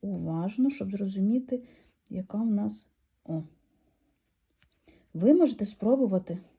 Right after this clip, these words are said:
зробити цей колосок, е, не з шести, а з якоїсь більшої кількості, там, з восьми, наприклад.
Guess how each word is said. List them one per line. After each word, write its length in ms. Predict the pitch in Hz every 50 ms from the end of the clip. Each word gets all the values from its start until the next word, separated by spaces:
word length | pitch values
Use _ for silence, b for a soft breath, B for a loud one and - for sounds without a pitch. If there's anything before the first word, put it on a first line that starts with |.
| _ - - -
зробити 500 | 190 185 - 202 202 190 190 233 233 214
цей 300 | 196 - - 220 214 208
колосок, 680 | 208 214 - 180 180 185 185 - - 262 311 320 - B B B B B B B B B B
е, 180 | 170 170 170 170
не 200 | 190 196 226 254
з 40 | 247
шести, 800 | - - - 208 214 - - - - 208 226 247 262 262 - -
а 280 | - 175 180 180 175 175
з 100 | 170 175
якоїсь 360 | 180 180 - 254 254 226 180
більшої 460 | 170 180 220 220 214 - - 190 185
кількості, 480 | - 196 180 175 - 170 165 - - -
там, 240 | - 170 170 170
з 80 | 165 180
восьми, 440 | 180 214 254 254 - 214 214 226 220
наприклад. 640 | 196 185 185 - 175 175 175 - 170 156 160 160